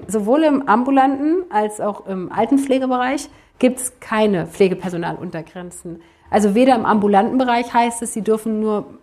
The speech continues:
eine Pflegekraft darf im Dienst nur so und so viel Klienten anfahren oder im Altenpflegebereich eine Pflegekraft darf nur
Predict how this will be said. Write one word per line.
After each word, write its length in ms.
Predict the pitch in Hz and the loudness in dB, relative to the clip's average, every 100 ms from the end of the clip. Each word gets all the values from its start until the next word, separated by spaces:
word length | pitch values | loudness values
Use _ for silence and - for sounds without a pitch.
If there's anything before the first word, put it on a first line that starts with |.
| _ | _
eine 200 | 208 208 | -4 -4
Pflegekraft 600 | 208 226 233 - 226 226 | -2 -4 -2 -2 -4 -2
darf 200 | 202 202 | -6 -6
im 140 | 208 | -8
Dienst 400 | 190 226 233 - | -6 -4 -4 -6
nur 340 | 214 214 214 202 - _ _ | -6 -4 -4 -6 -14 _ _
so 120 | 220 | 2
und 120 | 214 | 2
so 100 | 214 | 2
viel 380 | 208 202 190 170 | 2 4 4 2
Klienten 420 | - 220 214 285 | 0 0 0 0
anfahren 640 | 330 294 285 269 269 311 359 - _ _ _ | -2 -4 -6 -10 -8 -6 -6 -8 _ _ _
oder 460 | 226 226 220 202 | 4 6 4 2
im 380 | - 208 202 202 - | 0 0 0 -2 -2
Altenpflegebereich 960 | 214 240 - 220 220 220 214 214 214 | -2 -2 -2 0 0 0 0 0 -2
eine 200 | 208 214 | -2 -2
Pflegekraft 600 | 208 202 196 - 202 - | -2 -6 -6 -8 -10 -6
darf 220 | 196 196 202 | -4 -2 -4
nur 280 | 202 190 | -4 -4